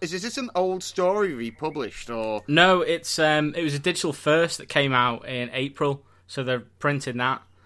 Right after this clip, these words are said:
Speaker 2: Um,
Speaker 1: Right.
Speaker 2: and I read it all when it came out. Um, but, uh, I actually bought the first printed issue because I loved the art so much. It's done by the same guy that did The Boys,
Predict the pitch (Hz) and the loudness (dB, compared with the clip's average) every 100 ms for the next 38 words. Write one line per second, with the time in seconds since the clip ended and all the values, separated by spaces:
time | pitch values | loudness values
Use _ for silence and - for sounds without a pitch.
0 | _ _ _ _ - 131 120 117 117 113 | _ _ _ _ -8 -4 -2 -2 -2 -4
1 | 110 117 123 113 139 151 147 147 143 127 | -6 -2 0 4 4 6 6 4 2 0
2 | 127 131 113 117 - 127 117 120 120 104 | 0 0 -2 -4 -6 -4 0 2 2 0
3 | - - _ - _ _ _ 135 123 120 | -6 -16 _ -20 _ _ _ -4 0 0
4 | 120 120 120 120 - _ _ _ - 165 | 0 -2 -2 -6 -14 _ _ _ 2 4
5 | 151 - - - - _ _ - 135 131 | 4 2 -6 -12 -14 _ _ -4 0 0
6 | - 135 147 143 135 131 139 139 139 143 | 2 2 2 -2 -4 -2 -2 -4 -6 -2
7 | 127 - - 127 123 139 - 170 151 135 | -2 -4 -8 -6 -2 -4 -2 -6 -6 -4
8 | 123 120 120 - - 120 117 151 - - | -4 -2 -6 -6 -6 0 2 2 0 -2
9 | 151 160 180 - - - - - - - | 0 0 -4 -6 -16 -18 -20 -20 -18 -10
10 | 127 - - 156 160 151 147 143 143 131 | -10 -8 -2 0 4 4 4 0 -2 -2
11 | 120 120 120 120 123 117 123 123 135 160 | 0 0 0 -2 -6 -6 -6 -2 0 0
12 | 151 - | -2 -8